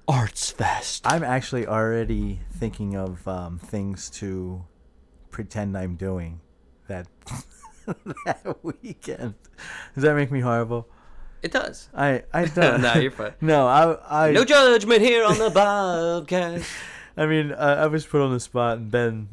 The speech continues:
Speaker 2: asked me to do it, and I, uh, I don't know. I, I
Speaker 1: I'd like to
Speaker 2: probably
Speaker 1: have
Speaker 2: end
Speaker 1: Benny
Speaker 2: up
Speaker 1: on
Speaker 2: there.
Speaker 1: the show.
Speaker 2: Honestly, you know, oh, I can ask you right now. My wife will love this. So,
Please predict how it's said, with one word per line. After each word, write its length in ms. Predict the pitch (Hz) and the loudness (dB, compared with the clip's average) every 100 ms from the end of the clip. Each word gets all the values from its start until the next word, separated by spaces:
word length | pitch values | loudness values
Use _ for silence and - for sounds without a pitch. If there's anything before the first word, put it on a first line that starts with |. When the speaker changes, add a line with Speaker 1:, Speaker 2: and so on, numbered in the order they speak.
| - | -2
Speaker 2:
asked 280 | 117 113 117 | 0 0 -4
me 80 | |
to 60 | 107 | -6
do 240 | 98 107 | -4 -4
it, 120 | 104 98 | -4 -8
and 80 | |
I, 180 | 98 98 | -8 -8
uh, 260 | 98 95 95 92 - | -8 -10 -12 -14 -10
I 120 | 107 | -8
don't 100 | 98 | -6
know. 160 | 90 87 - _ | -6 -10 -14 _
I, 80 | 117 | -10
I 60 | - _ _ _ _ - | -10 _ _ _ _ -6
Speaker 1:
I'd 80 | 131 | -2
like 60 | |
to 60 | 127 | 0
Speaker 2:
probably 200 | 165 147 | 4 4
Speaker 1:
have 60 | 127 | 4
Speaker 2:
end 80 | 120 | 4
Speaker 1:
Benny 200 | 123 131 | 4 4
Speaker 2:
up 40 | |
Speaker 1:
on 40 | 127 | 0
Speaker 2:
there. 80 | |
Speaker 1:
the 60 | 131 | -2
show. 220 | 107 101 - _ _ | -8 -10 -14 _ _
Speaker 2:
Honestly, 440 | - 208 196 160 127 | -2 -2 -2 -4 -4
you 120 | - | -2
know, 240 | 156 220 208 | 0 0 -2
oh, 300 | 220 165 92 - | -4 -4 -6 -10
I 80 | 151 | -10
can 120 | 160 | -6
ask 180 | 165 156 | -6 -6
you 80 | 160 | -6
right 140 | 156 | -6
now. 200 | 180 170 | -6 -8
My 140 | 95 107 | -6 -6
wife 180 | 123 | -6
will 100 | 120 | -6
love 140 | 120 147 | -6 -6
this. 160 | 95 | -8
So, 380 | 90 - 120 110 | -10 -4 -4 -4